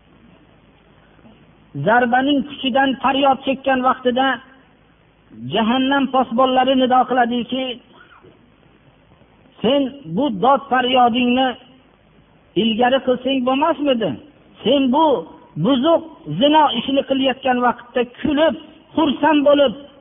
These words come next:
miriqib shunday qilgan eding. Allohni hech borligini hisobga olmagan eding,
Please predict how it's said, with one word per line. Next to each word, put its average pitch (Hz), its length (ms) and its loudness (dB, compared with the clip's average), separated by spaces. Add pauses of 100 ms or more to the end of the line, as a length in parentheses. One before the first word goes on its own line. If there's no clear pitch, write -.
miriqib 339 640 2 (100)
shunday 262 360 0
qilgan 240 380 -2
eding. 190 240 -4 (2250)
Allohni 285 520 2
hech 294 280 0 (440)
borligini 302 800 0
hisobga 302 500 -2
olmagan 269 400 0
eding, 214 260 -2